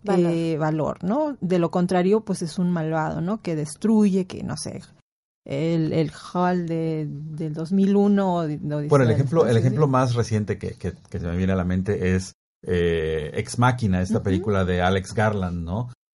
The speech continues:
Speaker 3: Eh, donde tiene, pues a mí me parece un final bastante interesante porque propone la mezcla, es decir, propone ya a los cyborgs como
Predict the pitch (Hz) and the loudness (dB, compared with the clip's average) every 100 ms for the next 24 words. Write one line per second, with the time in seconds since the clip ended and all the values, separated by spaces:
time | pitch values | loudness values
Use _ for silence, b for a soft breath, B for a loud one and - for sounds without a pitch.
0 | - 85 90 90 95 90 - 104 110 113 | -8 -2 -2 0 0 0 0 0 2 2
1 | 101 92 85 98 123 123 101 117 101 92 | 0 -2 -4 0 2 2 0 -2 -2 -2
2 | 95 92 92 98 92 95 90 85 - - | 0 -2 -4 -6 -2 -2 -2 -4 -8 -14
3 | _ _ _ _ _ _ _ _ _ _ | _ _ _ _ _ _ _ _ _ _
4 | 117 92 104 98 127 127 127 120 107 95 | -2 2 2 4 2 2 0 0 -4 -2
5 | 98 - 95 104 104 120 127 - _ _ | -4 -2 -4 -2 0 0 -2 -8 _ _
6 | - 95 92 123 - - 117 - - _ | -6 -2 0 0 -2 -6 -8 -10 -20 _
7 | _ _ _ 107 95 110 104 101 107 117 | _ _ _ -12 -6 -4 -2 0 2 2
8 | 117 107 113 113 95 95 95 - 107 110 | 2 2 4 2 0 -2 -4 -2 -2 2
9 | 110 113 117 - - 98 95 92 92 | 2 0 -4 -8 -4 -2 0 0 -2